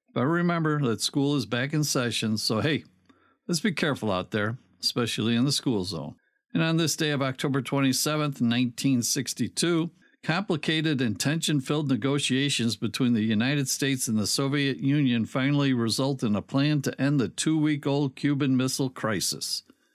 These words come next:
a frightening period in which nuclear holocaust seemed imminent began to come to an end.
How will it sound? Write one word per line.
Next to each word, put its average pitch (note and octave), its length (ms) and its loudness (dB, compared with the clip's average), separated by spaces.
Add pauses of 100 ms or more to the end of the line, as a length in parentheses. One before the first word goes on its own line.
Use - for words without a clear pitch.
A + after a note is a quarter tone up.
(360)
a A2+ 80 -2
frightening C#3+ 520 0
period D3+ 500 0
in B2 160 2
which B2+ 300 -2
nuclear C3+ 440 0
holocaust C3+ 880 -2 (220)
seemed C#3+ 480 0
imminent C3 500 2
began C3+ 400 2
to C3 100 0
come C#3 340 0
to C3+ 160 2
an B2 120 4
end. F2+ 320 -2